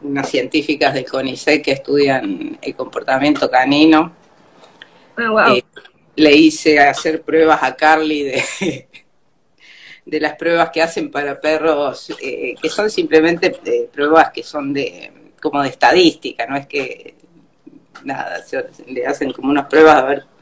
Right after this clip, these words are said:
Speaker 1: cuántos segundos tarda en descubrir dónde está tal comida.
Speaker 2: Ok.
Speaker 1: Es como, bueno, filmé todo eso. Eh, tengo más de cien horas filmado.
Speaker 2: De,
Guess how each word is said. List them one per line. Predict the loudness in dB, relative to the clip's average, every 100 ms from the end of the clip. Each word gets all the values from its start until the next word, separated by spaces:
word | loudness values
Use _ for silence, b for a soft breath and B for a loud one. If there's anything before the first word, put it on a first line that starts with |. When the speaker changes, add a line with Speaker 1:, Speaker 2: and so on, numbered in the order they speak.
| b b _
Speaker 1:
cuántos | 4 4 2 -2 0
segundos | -2 0 0 0
tarda | 4 6 6 2
en | 0
descubrir | -6 -10 -10 -8 -6 -6
dónde | -6 -8
está | -10 -6 -6 -4
tal | -8 -8
comida. | -10 -10 -12 -10 -2 0
Speaker 2:
Ok. | 2 0 -2 -10 -20 -20 _ _ _ _ _ _ _
Speaker 1:
Es | -4
como, | 2 6 8 6 4
bueno, | -2 -4 -8 -16 _ _
filmé | -6 -4 -2 -4
todo | 0 2 2
eso. | 0 -4 -4 -6 -6 -12 _ _ _ _ _ _ _ _ _ _ _ _ _
Eh, | -12 -10 -10 -14 -16 -20 -20 -20 _ _ _ _ _ _ _ _
tengo | -2 2
más | 2 2
de |
cien | 0 -6 -4
horas | -2 -4 -8 -16
filmado. | -20 -20 _ _ _ _ _ _ _ _ _ 0
Speaker 2:
De, | 6 8 8 6 2